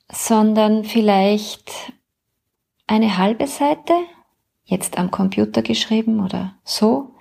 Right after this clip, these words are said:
Ich will da jetzt keine zu engen Vorgaben geben, sondern nur so eine Idee geben, weil, ähm, das Wichtigste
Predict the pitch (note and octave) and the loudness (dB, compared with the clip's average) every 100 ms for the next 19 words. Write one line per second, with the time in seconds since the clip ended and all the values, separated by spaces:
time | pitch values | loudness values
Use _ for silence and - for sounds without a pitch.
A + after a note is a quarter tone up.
0 | - - - - - G#3+ G#3+ A3 - G3 | -18 -16 -16 -18 0 2 2 0 0 2
1 | G3 G3 G3 _ _ _ _ _ _ _ | 4 2 -2 _ _ _ _ _ _ _
2 | _ _ - - F3 G#3+ A#3+ A3+ G3+ A#3 | _ _ -4 -2 2 2 2 2 2 2
3 | A3 - G3 G3 F#3+ F#3+ G3 G#3 G#3 A3 | 0 0 -2 0 0 0 -2 -2 -2 -2
4 | G#3+ G#3+ G#3+ - G#3+ G#3 F3+ G#3 A#3+ F#3 | -2 -2 -2 -4 -6 -2 0 2 2 -2
5 | F3 F#3+ F#3+ F#3+ G3+ G#3 G#3 - - - | -2 -2 -4 0 0 0 -4 -16 -20 -20
6 | - _ _ _ _ _ A3 G#3 G#3+ G#3 | -20 _ _ _ _ _ 2 2 2 -2
7 | - - A3+ A3 B3 D4 - A#3+ - - | -8 0 0 2 -2 -2 -2 -2 0 0
8 | F3+ B3+ | 2 0